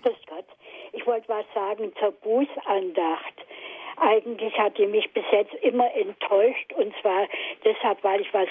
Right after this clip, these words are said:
ganz anderes erwarte. Ich erwarte da nicht, äh, etwas Persönliches,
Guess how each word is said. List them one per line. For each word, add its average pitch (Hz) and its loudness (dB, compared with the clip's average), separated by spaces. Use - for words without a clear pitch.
ganz 208 2
anderes 208 2
erwarte. 185 2
Ich - -2
erwarte 196 2
da 190 0
nicht, 214 0
äh, 262 4
etwas 196 -2
Persönliches, 247 2